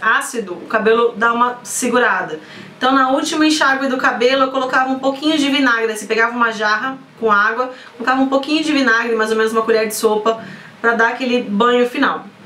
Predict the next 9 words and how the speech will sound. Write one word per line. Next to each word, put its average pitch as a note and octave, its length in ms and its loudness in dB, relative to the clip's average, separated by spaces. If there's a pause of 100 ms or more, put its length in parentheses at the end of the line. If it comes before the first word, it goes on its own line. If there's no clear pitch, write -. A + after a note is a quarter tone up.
Hoje F4 320 2
em B3 120 0
dia C4+ 260 0
existe C#4 340 0
os D4 80 -4
shampoos, C#4+ 800 -2
existe A3+ 280 -2
já A3+ 140 2
shampoos B3 640 -4